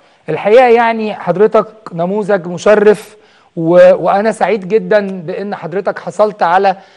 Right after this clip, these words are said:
آه، رسالة الدكتوراه، وبحيي من خلالك كلية التربية الموسيقية، آه، آه، لأنها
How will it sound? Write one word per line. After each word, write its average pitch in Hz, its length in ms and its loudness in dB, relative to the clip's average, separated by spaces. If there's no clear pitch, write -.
آه، 165 600 0
رسالة 190 440 0
الدكتوراه، 196 440 0
وبحيي 214 640 -2
من 208 180 -6
خلالك 233 460 2
كلية 202 320 0
التربية 214 340 -2
الموسيقية، 226 560 0
آه، 175 40 2
آه، 175 280 4
لأنها 208 720 4